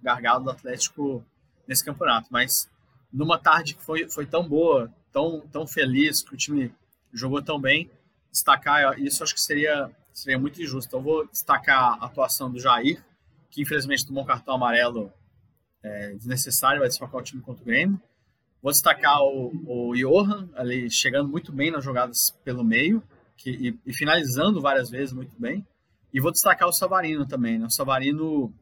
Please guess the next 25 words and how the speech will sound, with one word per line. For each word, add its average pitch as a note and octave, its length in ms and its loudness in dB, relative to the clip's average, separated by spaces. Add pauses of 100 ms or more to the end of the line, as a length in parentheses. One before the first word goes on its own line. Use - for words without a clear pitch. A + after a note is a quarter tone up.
(600)
é, G#2 500 -6 (520)
voltou C3+ 260 -2
com F3 80 -10
muita, E3 300 -2 (180)
voltou C#3 380 0
a F#3 40 2
jogar F3+ 280 0
naquele D3 320 -2
alto D#3+ 240 0
nível D3 320 -2
dele, C3 320 -2
com F3 80 -10
aquela D#3+ 200 -2
regularidade D3 800 0
que D3+ 400 -4
o B2+ 120 -14
torna C3+ 580 -4 (560)
um A#2+ 100 -4
jogador C3 380 0
tão E3+ 260 0
importante D3+ 600 -4
pro, D3 560 -4 (160)
pro C3 120 -2
Atlético B2+ 880 -4 (480)
no, A#2 380 -2